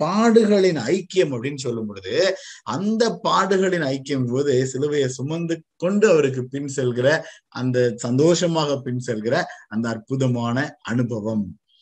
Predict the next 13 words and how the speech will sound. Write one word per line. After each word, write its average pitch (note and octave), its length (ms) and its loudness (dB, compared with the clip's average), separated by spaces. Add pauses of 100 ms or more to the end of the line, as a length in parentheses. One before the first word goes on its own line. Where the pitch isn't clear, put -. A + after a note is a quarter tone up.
(140)
மூன்றாவது F#3 1080 4 (500)
ரொம்ப F3+ 300 -4
கடினமான E3 800 -2
ஒரு B2 160 0
அர்ப்பணிப்பு, A#2+ 920 -2 (260)
அவருடைய F#3 920 2 (140)
மரணத்திற்கு F#3+ 1120 0
ஒப்பான E3 680 2
மரணத்திற்குள்ளாகி. B2+ 1600 -4 (500)
ரைட்? C3 300 -2 (180)
சீடர்கள், C3 640 2 (300)
பவுல், C3+ 420 2 (300)
எத்தனையோ C3+ 500 0